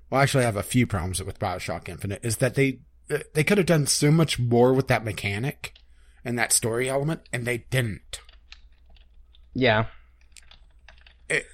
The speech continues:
Speaker 1: it felt, uh, after I sat down and thought about it, and maybe that's my problem, is that I sat down and I thought about it. <laughs>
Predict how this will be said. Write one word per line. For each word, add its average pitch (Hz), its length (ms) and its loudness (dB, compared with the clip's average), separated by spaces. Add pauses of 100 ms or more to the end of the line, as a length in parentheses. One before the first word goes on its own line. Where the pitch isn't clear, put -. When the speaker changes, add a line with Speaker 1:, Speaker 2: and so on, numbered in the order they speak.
(120)
Speaker 1:
it 160 200 2
felt, 175 460 0 (580)
uh, 151 40 0
after 151 520 2
I 143 80 2
sat 143 200 0
down 143 180 0
and 120 140 -8
thought 110 240 -6
about 139 300 -6
it, - 220 -12 (960)
and 147 200 -2
maybe 226 200 4
that's 196 220 4
my 147 140 2
problem, 131 380 0
is 117 160 -6
that 123 260 -4 (320)
I 135 120 2
sat 156 260 4
down 143 240 2
and 131 100 -4
I 120 120 -2
thought 117 400 0
about 90 380 -6
it. - 300 -2
<laughs> - 40 -12